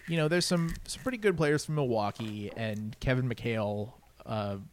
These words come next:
a, a Hall of Famer and, uh, many championship winner, is from Minnesota. Um, I would say that the, uh, the last team in, just by seeding,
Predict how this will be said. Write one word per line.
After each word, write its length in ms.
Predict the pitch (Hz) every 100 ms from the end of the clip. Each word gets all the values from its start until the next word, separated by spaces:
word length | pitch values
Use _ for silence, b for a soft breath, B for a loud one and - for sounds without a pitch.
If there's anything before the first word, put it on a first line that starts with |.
| -
a, 180 | 117 110 -
a 100 | 110
Hall 240 | 110 107
of 100 | 104
Famer 400 | - 107 104 98 82
and, 220 | 101 104 b b b b b -
uh, 180 | - - -
many 380 | 127 120 113 110
championship 720 | - 113 107 104 101 110 95
winner, 420 | 107 101 95 98 -
is 260 | 98 - -
from 300 | - 110 98
Minnesota. 640 | 98 95 - 98 92 90 b b b b b b b 135
Um, 520 | 127 123 120 113 113 - b b -
I 140 | 131 165
would 200 | 156 131
say 380 | - 117 113 113
that 260 | 113 -
the, 500 | 113 110 107 104 98 - _
uh, 360 | 110 101 95 85 - - -
the 300 | 123 117 117
last 600 | 107 113 110 110 - - -
team 320 | - 127 113
in, 460 | 113 117 110 104 98 - - -
just 220 | 131 117 -
by 240 | 107 104
seeding, 720 | - - 123 123 104 98